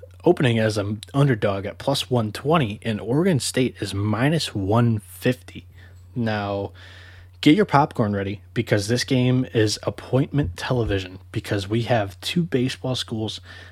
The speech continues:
that have been royalty in the two thousands, and both could be closing in on being college baseball blue bloods, but aren't quite there yet. Since two thousand four,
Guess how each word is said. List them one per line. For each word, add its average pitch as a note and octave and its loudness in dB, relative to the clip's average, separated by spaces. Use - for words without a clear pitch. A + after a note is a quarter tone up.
that A2 2
have G#2 -2
been G2 -2
royalty G2+ 0
in F#2 -6
the F#2+ -4
two G#2+ -6
thousands, A2+ -2
and F#2 0
both - -2
could A2 2
be G#2 -2
closing A2 0
in A2+ 2
on G#2+ 0
being G2 -4
college A2 0
baseball A2 0
blue G#2 2
bloods, F#2+ -6
but A2 0
aren't A#2+ 0
quite A#2+ -4
there A2 2
yet. G2 -4
Since - 2
two - 2
thousand A#2+ 2
four, G#2+ 0